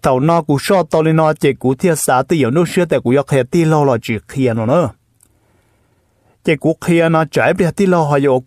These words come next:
quan đại tua thiệt của mỗi chỉ tàu tệ thế lo. Chế cũng chỉ li chỉ cả có thể tin lo tin lo nu cũng là của thiệt nhưng chỉ mỗi là chỉ thiệt nó nữa. Chế nhớ trâu ban đời chế cũng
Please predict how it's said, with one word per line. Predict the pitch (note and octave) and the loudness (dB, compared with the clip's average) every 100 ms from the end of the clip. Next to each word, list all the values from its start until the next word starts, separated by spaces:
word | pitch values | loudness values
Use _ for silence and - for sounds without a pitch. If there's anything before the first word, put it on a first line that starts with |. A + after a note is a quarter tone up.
| F#3 | 0
quan | F3 D#3+ | 0 2
đại | B2 | 0
tua | B2 F3+ D3 | 0 -2 0
thiệt | - F3 | -2 -2
của | - A#2+ | -2 0
mỗi | D#3+ E3+ | 0 -2
chỉ | A#2+ | -4
tàu | A#2+ A2+ - | -2 -2 0
tệ | A2+ F#2+ | -2 0
thế | D3+ | 0
lo. | D#3 B2+ G#2 _ _ _ _ _ - | 0 0 -4 _ _ _ _ _ -4
Chế | B2 | -4
cũng | - A2+ | -2 -6
chỉ | B2+ | -2
li | A#2+ A#2 A2+ A2+ | -2 0 0 -2
chỉ | - A2 | -4 -6
cả | - D3+ D3 | 0 0 0
có | A2+ | -2
thể | C3 A2+ | -2 -2
tin | - D3 | 0 0
lo | C#3+ B2 | 2 0
tin | - D3 | 0 0
lo | C3+ | 0
nu | C3+ C#3+ B2 | 2 0 0
cũng | A#2 A#2 | -2 0
là | G#2 G2 | -2 -2
của | A2 | -4
thiệt | A2+ A2+ G#2 | -2 -4 -2
nhưng | D#3 C#3+ | -4 -6
chỉ | A2 | -4
mỗi | B2 C#3 | -2 0
là | D#3+ | -2
chỉ | - A2+ | -2 -6
thiệt | - D#3+ E3 | -2 -2 0
nó | A#2+ | 0
nữa. | A#2+ D3 - _ _ _ _ _ _ _ _ _ _ _ _ _ _ | 0 -2 -6 _ _ _ _ _ _ _ _ _ _ _ _ _ _
Chế | D#3 | 0
nhớ | D#3 G3+ F#3 | 2 0 0
trâu | - D3+ D3 | 0 2 2
ban | D3 F3+ E3+ | 2 2 2
đời | C#3 C#3+ | 2 0
chế | C#3+ C3 A2+ | 0 0 0
cũng | - | -2